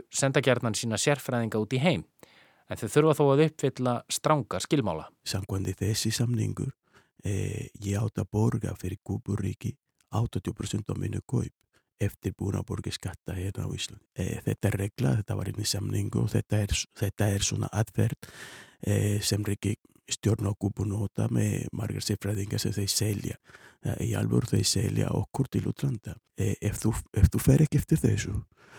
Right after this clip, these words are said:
Speaker 2: þá verður landinu loka fyrir því. Og ég fór yfir samningu, alveg eins og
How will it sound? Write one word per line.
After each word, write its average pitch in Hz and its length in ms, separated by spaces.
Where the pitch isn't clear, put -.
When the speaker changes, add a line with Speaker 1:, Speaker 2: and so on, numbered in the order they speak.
Speaker 2:
þá 101 100
verður 107 280
landinu 120 420
loka 117 340
fyrir 117 240
því. 151 200
Og 98 540
ég 110 220
fór 113 360
yfir 98 180
samningu, 107 720
alveg 92 260
eins 110 160
og 98 60